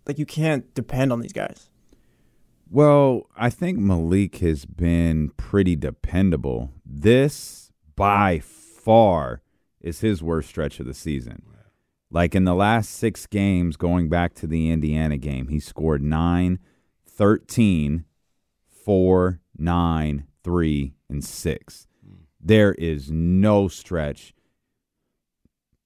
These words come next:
Speaker 2: in the first forty games of the season even remotely close to that. In fact, he doesn't go two games in a row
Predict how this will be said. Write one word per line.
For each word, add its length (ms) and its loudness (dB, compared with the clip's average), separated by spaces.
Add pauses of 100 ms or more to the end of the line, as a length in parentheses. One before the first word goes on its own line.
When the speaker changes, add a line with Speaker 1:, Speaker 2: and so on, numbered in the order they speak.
(100)
Speaker 2:
in 120 0
the 80 0
first 360 -2
forty 440 2
games 380 0
of 120 -6
the 60 -4
season 500 -4
even 340 -2
remotely 840 0
close 380 -6
to 100 -10
that. 240 -6 (380)
In 140 -4
fact, 600 -2 (840)
he 280 0
doesn't 480 2
go 720 0 (720)
two 400 4
games 400 2
in 100 -2
a 60 -2
row 440 -4